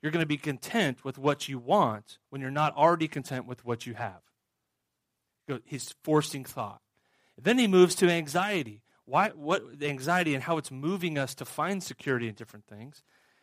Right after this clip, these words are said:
And it, what he's pointing to is basically the idea that you're not gonna actually be able to satisfy your need for security in the things you can work for.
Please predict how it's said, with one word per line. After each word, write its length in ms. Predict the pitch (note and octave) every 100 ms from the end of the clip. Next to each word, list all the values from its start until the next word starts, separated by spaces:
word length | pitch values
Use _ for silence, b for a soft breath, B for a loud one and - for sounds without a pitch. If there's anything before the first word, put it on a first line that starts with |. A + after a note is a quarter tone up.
| b b
And 120 | C3
it, 80 | D3
what 140 | D3+
he's 300 | B2+ G#3+ C#4+
pointing 300 | - D3+ C3+ B2
to 260 | C#3 C#3
is 100 | C3
basically 480 | A#2 D#3 - E3 C#3+
the 120 | B2+
idea 440 | B2+ A2+ A2 A2+ C3+ b b -
that 160 | C#3+
you're 80 | D3+
not 300 | C#3+ E3 A3
gonna 240 | G3 D#3+ -
actually 560 | D3+ D#3+ - E3+ D#3
be 240 | C3+ C3+ C3+
able 160 | D3 C#3
to 140 | -
satisfy 1040 | - - - F#3 G3+ F#3+ - - F#3 F#3 F#3
your 340 | F3+ D3+ C3+
need 280 | C3 C#3 C#3
for 140 | -
security 720 | C3 A#2 - D#3 C#3 A2 A2+ - _ _ _ -
in 100 | C#3
the 80 |
things 420 | C3 - D3 A#2 A2
you 240 | B2+ E3+
can 240 | E3 D3 A#2+
work 240 | C3+ C#3+
for. 300 | - - G1+